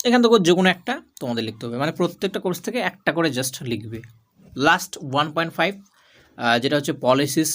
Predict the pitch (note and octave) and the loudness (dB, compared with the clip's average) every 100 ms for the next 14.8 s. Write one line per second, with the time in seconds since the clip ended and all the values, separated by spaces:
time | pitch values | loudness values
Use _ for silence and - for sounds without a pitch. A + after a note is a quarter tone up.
0 | C3+ C3 C#3 D3 C3 C3+ C#3 C#3+ C3 B2+ | -2 2 4 2 0 0 -4 -6 -4 0
1 | C3+ C3+ D#3 E3+ - C3+ D3 C#3+ G3 - | 0 0 -2 -4 -4 0 0 0 -6 -8
2 | _ _ - B2 C3 D3 D#3 D#3 F#3 C3+ | _ _ -2 -2 0 0 2 2 2 0
3 | C3+ D3+ C#3+ A#2+ A2+ A#2 C3 D3+ G#3 A3 | 0 -2 -2 -8 -6 -4 -2 2 2 2
4 | E3 D#3+ A#3 C#4 - - _ - D3 F3 | 0 4 2 0 -12 -20 _ -2 4 4
5 | F#3 - G3 F3+ E3+ F#3 E3+ D3 C3+ B2+ | 4 0 0 0 0 -2 0 -2 -2 -2
6 | A#2+ - - - - _ - F3 G#3+ D#3 | -2 -6 -14 -16 -20 _ -4 -2 0 -2
7 | - - - - D3+ D#3 - C3+ - - | -4 -18 -12 -2 2 2 4 2 2 -6
8 | B2+ - _ _ _ C#3+ C#3+ D3+ - C3+ | -10 -14 _ _ _ 0 4 4 4 0
9 | B2+ F3+ F3 F3 F#3 F#3 G#3+ G3+ C3 C3 | 0 -2 -2 -2 0 0 0 4 4 4
10 | D#3 D#3 D3 D3+ D3+ D3+ D3 C#3 C3+ C3+ | 0 2 2 0 -2 -4 -2 -2 0 0
11 | C3 - C#3+ A#2 - B2 C3 C3 C#3 F3+ | 0 -4 -6 -6 -6 -4 -2 -4 -2 0
12 | A3 C4 - - - _ _ C3 B2+ C3 | 0 -4 -16 -20 -20 _ _ -2 -2 -2
13 | C#3 D3+ D3+ - C3+ C3+ - - C3+ C#3 | -2 -2 -2 -2 -2 -2 -4 -8 -6 -4
14 | C3 C3 C3 A#2+ B2 C3 C3+ | -4 -2 0 0 0 -2 -2